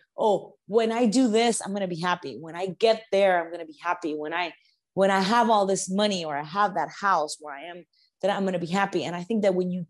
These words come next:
get there and you realize that's not making you happy, that it's something else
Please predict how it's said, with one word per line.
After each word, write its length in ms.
get 380
there 420
and 140
you 180
realize 720
that's 420
not 240
making 380
you 100
happy, 540
that 240
it's 160
something 340
else 560